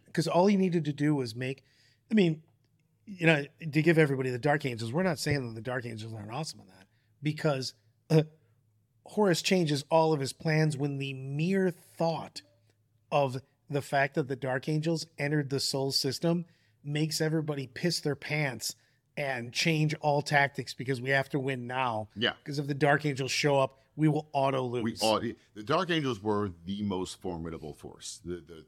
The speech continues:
Speaker 2: Space Wolves, remember, had fought on Prospero. There'd been, and they, and they got hit by Alpha Legion. The Space Wolves were actually a little bit injured. They were still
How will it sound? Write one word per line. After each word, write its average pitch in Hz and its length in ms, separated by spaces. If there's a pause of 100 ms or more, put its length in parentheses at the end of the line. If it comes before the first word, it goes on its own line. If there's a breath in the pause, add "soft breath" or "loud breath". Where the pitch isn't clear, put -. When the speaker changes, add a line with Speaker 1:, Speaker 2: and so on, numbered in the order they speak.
(120)
Speaker 2:
Space - 400
Wolves, 147 180
remember, 95 460 (520)
had 85 200
fought 101 200
on 90 120
Prospero. 80 760
There'd 80 140
been, 95 160 (300)
and 92 120
they, 95 200
and 95 180
they 92 80
got 90 220
hit 95 200
by 82 120
Alpha 80 300
Legion. 80 320
The 85 60
Space - 280
Wolves 120 160
were 110 160
actually 95 220
a 76 120
little 90 200
bit 76 140 (120)
injured. 107 420
They 95 120
were 110 100
still - 240